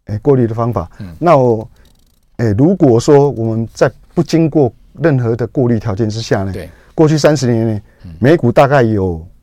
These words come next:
Speaker 1: 百分之三十三，也就三分之一呢，可以产生呢，三-，三分之一的股票会成为十倍股，这是在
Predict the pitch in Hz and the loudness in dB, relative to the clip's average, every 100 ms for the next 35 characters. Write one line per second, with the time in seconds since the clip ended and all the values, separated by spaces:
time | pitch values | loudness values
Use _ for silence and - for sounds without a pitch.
0 | _ _ - 113 139 139 135 - 117 127 | _ _ 0 2 4 2 2 2 0 0
1 | 107 139 143 143 135 127 131 123 110 - | 0 0 2 4 4 2 0 0 -4 -2
2 | 123 120 - _ _ _ - - 98 - | -2 -2 -8 _ _ _ -8 -4 -4 0
3 | 127 123 107 - _ 131 156 - - _ | 0 0 -4 -10 _ -2 0 0 -8 _
4 | - 156 156 143 135 107 87 120 80 - | -2 2 2 2 0 0 -2 -4 -4 -12
5 | - 185 120 120 113 113 107 113 98 90 | 0 2 2 -2 -2 -4 -2 -2 -4 -2
6 | 170 156 160 | -2 2 0